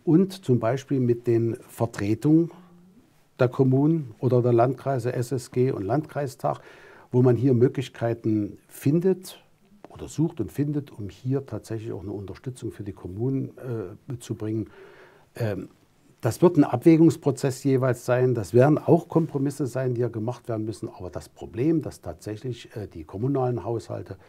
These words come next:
so wie der Landeshaushalt leidet, natürlich nach unten die kommunalen Haushalte. Und dort wird's immer ganz konkret, wenn ich das ein oder andere Projekt nicht machen kann. Also ich will das nicht unterschätzen, aber da müssen Abstimmungen geführt werden. Und dann glaube ich aber auch, dass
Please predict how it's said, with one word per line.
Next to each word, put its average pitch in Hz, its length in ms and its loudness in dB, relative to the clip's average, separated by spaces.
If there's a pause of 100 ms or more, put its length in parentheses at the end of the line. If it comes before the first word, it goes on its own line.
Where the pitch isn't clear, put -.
(140)
so 131 200 4
wie 135 40 4
der 117 100 4
Landeshaushalt 139 760 2
leidet, 123 400 -2
natürlich 160 500 2
nach 113 220 -2
unten 123 480 -4 (200)
die 107 280 -2
kommunalen 143 520 2
Haushalte. 110 380 -4
Und 101 60 -6
dort 143 180 0
wird's 131 160 -4
immer 131 160 2
ganz 117 200 -2
konkret, 139 460 -2 (300)
wenn 120 120 2
ich - 80 0
das - 140 -8
ein 127 200 2
oder 110 120 2
andere 107 200 -4
Projekt 101 440 -8
nicht 143 200 -2
machen 98 180 -10
kann. 85 180 -12
Also - 140 -12
ich 82 60 -4
will 127 80 2
das 92 140 -6
nicht 101 120 -10
unterschätzen, 127 760 -2 (540)
aber 117 220 2
da 117 180 -4
müssen 120 240 -2
Abstimmungen 110 420 -6
geführt 101 360 -10
werden. 98 140 -8
Und 101 180 -12
dann 104 300 -2 (260)
glaube 120 260 0
ich 117 100 -2
aber 98 200 -6
auch, 107 180 -12
dass - 380 -10